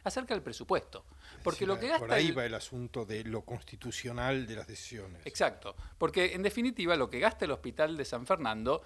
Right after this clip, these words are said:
Speaker 1: es una decisión presupuestaria, es una decisión democrática, una decisión que en primera instancia, bueno, la toma el Congreso y que después el Poder Ejecutivo la ejecuta en distintos niveles,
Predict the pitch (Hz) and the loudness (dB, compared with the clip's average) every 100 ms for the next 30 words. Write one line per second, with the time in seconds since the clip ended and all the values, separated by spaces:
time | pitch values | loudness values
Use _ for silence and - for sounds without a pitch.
0 | - - - 320 208 180 202 196 170 147 | -8 -6 -2 0 0 0 -2 0 -2 -2
1 | 143 131 120 - 240 202 214 208 123 147 | 0 2 0 0 -2 -2 -2 0 -2 6
2 | 220 - 104 101 - - - - 160 156 | 6 6 2 -6 -6 -10 -20 -8 -4 -2
3 | 147 180 147 117 123 - - - 120 147 | -2 -2 -2 -2 -4 -14 -16 -8 -4 -2
4 | 127 160 151 160 156 - - - - 120 | 0 0 2 2 2 0 -20 -12 -6 -6
5 | - - - - 139 117 139 139 131 117 | -8 -18 -20 -10 -8 -2 0 4 4 4
6 | 113 117 - 117 226 226 208 220 330 - | 2 -2 -4 0 2 6 4 4 -2 0
7 | - 208 196 202 190 196 196 208 208 220 | 0 0 0 0 0 0 -2 -4 0 4
8 | 208 - 170 156 156 202 151 120 117 127 | 4 2 -4 -4 -2 -2 -2 -6 -6 -4
9 | 120 107 98 92 95 - | -4 -4 -8 -10 -14 -18